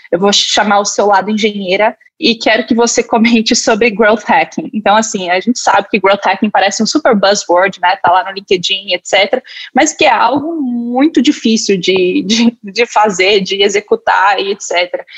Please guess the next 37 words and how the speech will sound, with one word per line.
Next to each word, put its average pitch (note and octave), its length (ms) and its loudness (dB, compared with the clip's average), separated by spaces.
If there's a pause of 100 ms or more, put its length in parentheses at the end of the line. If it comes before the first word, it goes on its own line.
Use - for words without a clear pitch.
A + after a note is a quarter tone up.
(200)
E C#4 280 0
um E4 160 0
dos D4+ 140 -4
pilares G#3+ 440 0
da G3 160 -2
Salve, - 360 -4
querendo B3+ 380 -2
ou G#3+ 120 -2
não, A#3 320 0
tem B3 220 -2
esse B3 200 -6
D A3 100 2
N B3+ 180 0
A, G3 220 2
né? F3+ 180 -10
Então, A#3+ 160 0
eu B3+ 40 2
queria C#4 240 0
que D4 80 -6
você, D4 320 2 (380)
enfim, B3+ 260 2
falasse A#3 380 2
um A#3+ 80 6
pouco A#3 260 0
sobre A#3 240 2
como A3+ 220 2
vocês A3+ 280 0
fazem G3+ 300 0
isso G#3 200 -4
na F#3+ 100 0
Salve A#3+ 540 0 (280)
e C#4+ 80 2
se E4+ 140 2
pudesse C4 320 2
também B3 260 0
entrar A#3 380 0
em A3+ 160 -2